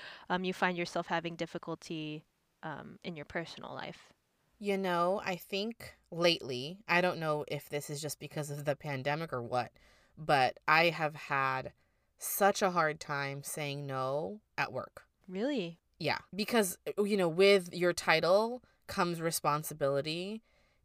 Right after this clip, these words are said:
Speaker 2: and especially in those moments where I was interim principal or interim co-principal, it was even harder to say no.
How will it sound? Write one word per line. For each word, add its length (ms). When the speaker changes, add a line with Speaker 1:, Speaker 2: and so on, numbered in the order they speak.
Speaker 2:
and 400
especially 600
in 120
those 180
moments 400
where 500
I 140
was 180
interim 380
principal 480
or 160
interim 320
co-principal, 920
it 100
was 180
even 200
harder 600
to 140
say 240
no. 320